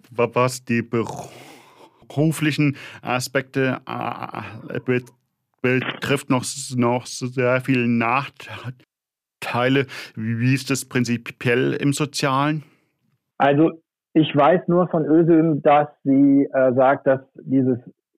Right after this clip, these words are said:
Speaker 2: Konzept der Selbsthilfe beispielsweise,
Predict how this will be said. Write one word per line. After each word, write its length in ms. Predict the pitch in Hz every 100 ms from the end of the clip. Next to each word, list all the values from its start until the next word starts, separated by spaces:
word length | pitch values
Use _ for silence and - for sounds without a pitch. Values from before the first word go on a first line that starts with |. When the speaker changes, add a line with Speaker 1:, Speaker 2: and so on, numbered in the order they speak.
| -
Speaker 2:
Konzept 460 | - 127 151 151 139
der 100 | 117
Selbsthilfe 680 | 127 170 - 131 113 123
beispielsweise, 1000 | 110 104 - 104 - 98 98 104 117 135